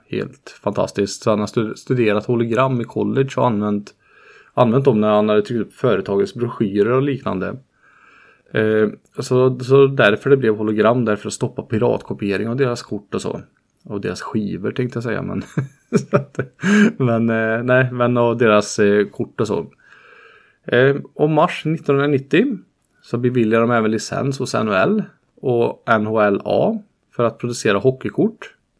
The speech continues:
Och sen under året så fick de även hos N F L och N B A.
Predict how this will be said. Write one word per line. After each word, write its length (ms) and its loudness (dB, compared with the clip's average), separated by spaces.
Och 240 2
sen 300 2
under 440 4
året 340 2
så 80 -20
fick 160 -6
de 100 -2
även 300 2
hos 240 -4
N 140 -4
F 140 -6
L 260 0
och 240 0
N 180 -4
B 280 -2
A. 60 -12